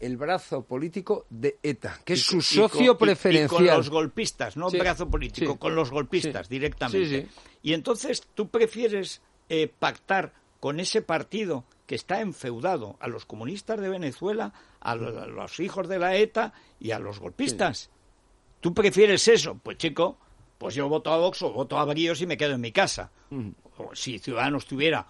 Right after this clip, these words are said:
Speaker 2: un candidato
Speaker 1: Sí, pero aquí, aquí hay
Speaker 2: fuerte.
Speaker 1: un asunto, es decir, antes entre los tres, eh, partidos en las últimas elecciones sumaron ciento cincuenta y tres, ciento cincuenta y cuatro escaños y ahora todas las encuestas les dan ciento sesenta y cinco, es decir, que cada vez está más cerca la mayoría absoluta.
Speaker 2: Claro.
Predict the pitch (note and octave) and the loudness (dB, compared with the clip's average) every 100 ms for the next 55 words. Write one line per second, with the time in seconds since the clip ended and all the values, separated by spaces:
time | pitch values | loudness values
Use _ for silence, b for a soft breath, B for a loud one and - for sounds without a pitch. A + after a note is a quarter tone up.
0 | _ _ A#2+ A2+ A#2+ - C3+ C#3 F#3 E3 | _ _ -12 -10 -6 0 0 4 6 6
1 | A3 F#3+ E3+ G#3+ A3+ A3 E3+ F#3+ E3+ D#3+ | 4 4 6 6 6 4 2 0 0 0
2 | C#3+ C#3+ D3+ D#3 F3 G3 F3 D3+ C3+ B2 | 0 0 -2 -2 0 0 -2 -4 -4 -4
3 | - D3+ D#3 - D3+ C#3+ C3+ B2+ D3+ C#3+ | -2 -2 -2 -2 -4 -4 -6 -4 -4 -4
4 | A#2 A#2+ C3+ B2+ B2 A#2+ C#3 D3 C3+ B2+ | -4 -4 -4 -2 -4 -4 -4 -4 -2 -2
5 | C3 C#3+ C#3 B B B B - - C#3 | 0 -2 -4 B B B B -14 -4 -2
6 | B2 D3 C3+ C#3+ B2 C3 B2 A#2+ A#2 D3+ | 2 0 2 -4 -2 -2 -2 -2 -2 -2
7 | A#2+ C3+ C3 C3+ C3+ C3+ C#3 C3+ B2+ - | -2 -2 0 0 0 0 0 -2 -2 -2
8 | D3 D#3 - b b C#3 D3 D#3 D#3+ C3+ | 0 -2 -4 b b 0 2 4 2 2
9 | D3 C#3 D#3+ D3 C3 C3+ D3+ C#3+ C3+ C3 | -2 0 0 2 0 0 0 0 0 -2
10 | B2 A#2 F3 E3+ C3 A#2 D3 - A#2+ A2+ | -2 -2 -2 -2 -4 -4 -6 -6 -6 -4
11 | G#2+ B2+ D3+ - D3+ D3+ C3+ - C#3 C#3 | -4 -4 -6 -2 -2 0 -4 -4 -4 -2
12 | D#3+ C#3+ C3 A#2+ C#3 C#3+ D3 E3 D#3 C3+ | -2 -2 -2 -4 -6 -2 0 0 0 -4
13 | G3+ | -6